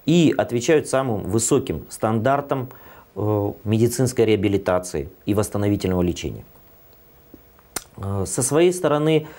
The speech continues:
законодательное собрание края в лице Комитета по здравоохранению также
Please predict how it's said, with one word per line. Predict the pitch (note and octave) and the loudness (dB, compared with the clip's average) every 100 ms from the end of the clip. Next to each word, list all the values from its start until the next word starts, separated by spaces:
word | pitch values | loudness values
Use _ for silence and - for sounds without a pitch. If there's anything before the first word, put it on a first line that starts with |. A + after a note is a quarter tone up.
| - - | -20 -14
законодательное | - G2 A#2 C3 C#3 D3+ D3+ C#3 C3 B2+ A#2 G#2+ F2+ - - _ _ _ - | -4 -2 2 2 2 0 0 -2 0 0 2 0 -2 -6 -16 _ _ _ -8
собрание | - A#2+ A#2+ C3 A#2 | -2 0 0 0 0
края | G#2 A2+ A#2 B2+ | 0 2 2 2
в | |
лице | G#2+ G#2 - G#2 F2+ - - - | -2 -2 2 4 4 0 -12 -4
Комитета | G#2 G2+ A#2 A2+ | -2 0 0 0
по | G2 | -2
здравоохранению | F#2+ G#2 G2 F#2+ G#2 A#2 A#2 G2 | -2 0 0 0 -2 0 0 0
также | B2+ A#2+ G#2 F2+ | 0 -2 0 -4